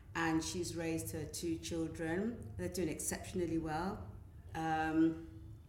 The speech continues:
and then there is an event that happens, and it shatters her world.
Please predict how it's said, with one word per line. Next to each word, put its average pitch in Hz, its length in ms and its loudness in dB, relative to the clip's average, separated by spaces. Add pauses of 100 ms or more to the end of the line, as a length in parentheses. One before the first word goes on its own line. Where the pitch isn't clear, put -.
(420)
and 170 180 4
then 165 200 6
there 160 220 4
is 156 140 2
an 170 100 4
event 160 600 0
that - 120 -8
happens, 156 680 -2 (640)
and 160 560 6 (100)
it 185 180 2
shatters - 760 -2
her 160 200 -2
world. 156 600 0